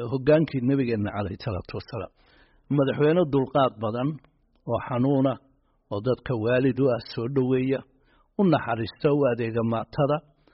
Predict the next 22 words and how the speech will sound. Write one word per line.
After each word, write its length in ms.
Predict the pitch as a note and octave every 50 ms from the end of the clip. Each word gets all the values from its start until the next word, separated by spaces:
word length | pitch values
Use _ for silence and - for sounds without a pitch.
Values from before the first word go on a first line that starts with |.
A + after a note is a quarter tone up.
| _ _ _ -
Dhan 180 | E3 D#3+ E3 D3+
kale, 260 | - C3 A#2+ A2+ G#2+
madaxweyne 540 | G#2+ A2 A#2 A#2 G#2+ G2 - C3 B2+ C#3 D#3
fogaan 400 | D3+ - - C#3+ C3 C#3+ C3+ C3+ C#3+
arag 320 | - E3 D#3 D3 B2 G2 G2
leh 200 | G2+ A2 A#2 - _
oo 180 | - D3 C#3
mashaakilkan 840 | C3+ C#3+ C#3+ C3 - - E3 F3 E3 - - C3+ B2 - - C3 B2+ B2+
tirada 440 | A#2+ - - D3 C#3+ D3+ D#3+ D#3 C3
badan 380 | A#2 A2+ A#2 A#2 A#2 B2+ C3 C#3 C#3
ay 160 | - B2 B2 B2
dadka 340 | C3+ D#3+ E3 - - - B2+
haysta, 380 | A2 G#2+ A2 G#2+ - - - C3+ A#2 _ _ _ _ _ -
oo 40 | B2
mustaqbalka 720 | C3 C3 - - G#3 F#3 E3+ D3+ C#3+ C#3 C3 - - C3+ B2+
ku 140 | - - F#3+
sii 200 | - - E3+ D3+
riixaya 480 | B2 B2 D3 D3+ - - B2+ B2+ B2 B2
oo 100 | A#2+ A2
gudcur 400 | A#2 - E3 E3 D3+ A#2+ A#2+ B2
iyo 160 | B2+ B2 A#2+
mugdi, 340 | B2 D3 D#3 C3+ A2+ A2 G#2